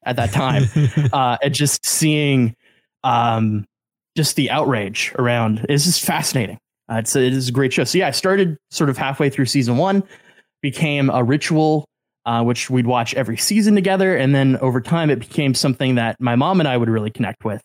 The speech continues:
Speaker 1: And so every Wednesday, do my best to, like, spend time with my mom. We watch Survivor together. We've seen every season at this point.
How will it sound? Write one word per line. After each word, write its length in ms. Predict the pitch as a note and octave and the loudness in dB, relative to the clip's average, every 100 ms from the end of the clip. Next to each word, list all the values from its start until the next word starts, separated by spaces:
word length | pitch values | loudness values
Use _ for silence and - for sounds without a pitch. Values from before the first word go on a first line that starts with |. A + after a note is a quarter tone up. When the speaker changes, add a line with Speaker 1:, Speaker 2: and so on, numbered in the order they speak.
| - - | -16 -10
Speaker 1:
And 260 | G3+ G3 - _ _ _ _ | -10 -10 -18 _ _ _ _
so 140 | - A#2 | -6 -2
every 260 | D#3+ F3 F#3 | 0 2 4
Wednesday, 760 | F3 E3+ C#3+ C#3+ C#3 C3+ B2 - - _ _ C#3+ | 4 2 2 0 0 0 -2 -6 -20 _ _ 0
do 100 | D3+ | 2
my 140 | D3+ | 2
best 420 | C#3 C#3+ C3+ - | 0 -2 -2 -2
to, 80 | C#3+ | -2
like, 180 | A2+ A2+ | -2 -2
spend 280 | - D3 B2+ | 0 0 0
time 180 | D3+ | 0
with 100 | D3+ | 2
my 140 | D3 C#3+ | 2 4
mom. 240 | D3 C#3 | 2 2
We 60 | A#2 | 2
watch 260 | A#2+ B2 | 0 -2
Survivor 400 | - B2 A#2+ A2 | -2 0 0 0
together. 400 | G#2 A2 G#2 F#2 - - | -2 -4 -6 -10 -14 -12
We've 160 | G#2+ | -10
seen 340 | - A#2 A2+ G#2+ _ _ - | -4 0 0 0 _ _ -8
every 260 | C#3 C#3 | -2 0
season 520 | B2 - C3+ A#2+ G#2+ - | 0 -2 0 0 -2 -10
at 320 | _ _ - | _ _ -8
this 140 | A2 | -8
point. 260 | - G2+ | -8 -12